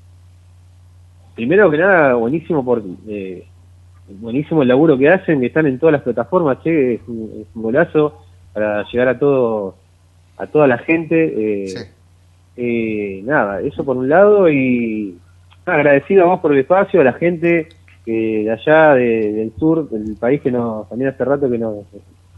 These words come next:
Speaker 1: nos preguntan cuándo vamos a ir y qué sé yo.
Speaker 2: Sí.
Speaker 1: Por fin se dio, ojalá que puedan ir todos los que puedan, todos los que, eh,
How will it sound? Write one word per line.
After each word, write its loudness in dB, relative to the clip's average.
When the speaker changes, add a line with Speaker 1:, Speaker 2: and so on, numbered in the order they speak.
Speaker 1:
nos -8
preguntan 0
cuándo 2
vamos 0
a 4
ir 4
y 0
qué 0
sé -20
yo. 0
Speaker 2:
Sí. -8
Speaker 1:
Por -6
fin 0
se 4
dio, 6
ojalá 2
que 2
puedan 2
ir -2
todos 4
los 0
que -4
puedan, 4
todos -2
los -4
que, -6
eh, -10